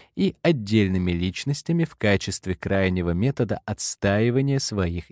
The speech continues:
идей. Война всегда была и весьма вероятно будет частью нашей с вами социальной реальности как на микроуровне среди конкретных людей и мелких организаций,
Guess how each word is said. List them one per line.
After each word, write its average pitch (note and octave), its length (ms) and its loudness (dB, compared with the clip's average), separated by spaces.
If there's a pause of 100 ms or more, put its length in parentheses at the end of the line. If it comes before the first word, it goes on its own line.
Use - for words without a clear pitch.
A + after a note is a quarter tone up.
идей. F#2+ 380 -2 (1040)
Война D#3+ 400 4
всегда C3+ 480 0
была D3 480 2 (300)
и F2+ 60 -4
весьма F#2+ 340 0
вероятно F#2+ 580 2
будет C3 520 0 (260)
частью E3+ 540 0
нашей C#3 400 2
с - 140 -6
вами B2 320 2
социальной F#2 720 0
реальности C3 640 0 (240)
как D3 300 2
на A2+ 120 4
микроуровне F#2 960 0 (200)
среди F#2+ 400 0
конкретных F2+ 680 0
людей F2+ 440 2
и - 140 -6
мелких F2 480 -2
организаций, F2+ 800 -2